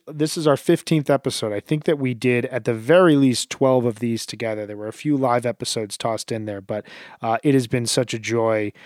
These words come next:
to talk Phish with you for the last four months. You're one of my favorite people to talk Phish with. And Dawn, this was incredible to have you on and, uh, and go through this. So, so thank you guys. This was awesome. And,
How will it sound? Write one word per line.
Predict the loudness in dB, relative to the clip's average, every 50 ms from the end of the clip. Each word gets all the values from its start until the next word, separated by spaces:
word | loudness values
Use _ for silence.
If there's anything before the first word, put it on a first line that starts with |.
| -20 -20 -20
to | -18 -14
talk | -4 0 0 0 0 -2
Phish | -4 -2 -2 -2 -2
with | -2 -2 -2
you | -2 -2 -2 -2 -2
for | -4 -4 -6
the | -4 -2
last | -2 -2 -2 -2 -4 -6 -10
four | -8 -4 -4 -4 -4 -4
months. | -6 -8 -8 -8 -8 -10 -8 -8
You're | -6 -6
one | -6 -6
of | -6
my | -8 -10 -10
favorite | -6 -4 -4 -2 -2 -4 -4
people | -4 -6 -6 -6 -6 -8
to | -8
talk | -8 -8 -8 -8 -10
Phish | -8 -4 -2 -2 -2 -2
with. | 0 0 0 0 -2 -4 _ _ -20 -20 -20 -20 -20 -20 _ -12
And | -10 -6 -2
Dawn, | 0 2 4 4 2 2 0 -2 -6 -6
this | -8 -8 -8
was | -8 -8 -8
incredible | -8 -8 -4 -2 0 0 0 0 -2
to | -2 -2
have | -2 -4 -4 -2
you | -2 -2 -2 -2
on | -4 -4 -4 -4 -4 -6 -6
and, | -8 -8 -8 -6 -6 -6
uh, | -6 -6 -8 -8 -8
and | -10 -6
go | -6 -6 -6
through | -6 -6 -8 -8
this. | -8 -8 -8
So, | -8 -6 -6 -8 -8 -10 -16 -16 _
so | -6 -6
thank | 0 2 2 2 2 0
you | -4 -6
guys. | -6 -8 -8 -10 -10
This | -10 -8 -8
was | -6 -6
awesome. | -4 -4 -4 -6 -6 -8 -8
And, | -10